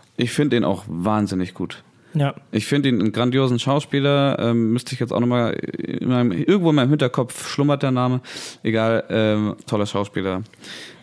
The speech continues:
Speaker 1: Aber ist rausgeflogen aus dem Prolog. Nächstes Bild.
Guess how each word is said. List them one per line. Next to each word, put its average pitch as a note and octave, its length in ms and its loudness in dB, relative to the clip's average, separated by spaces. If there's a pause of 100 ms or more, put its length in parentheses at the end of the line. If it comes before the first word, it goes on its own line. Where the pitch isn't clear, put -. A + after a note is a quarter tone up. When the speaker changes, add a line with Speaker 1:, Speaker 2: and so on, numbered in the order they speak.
(140)
Speaker 1:
Aber F#2+ 520 0
ist - 300 0 (160)
rausgeflogen C3 480 2
aus G2+ 80 0
dem A#2 100 2
Prolog. D#3+ 440 2 (1300)
Nächstes E3+ 380 2
Bild. F#3 400 0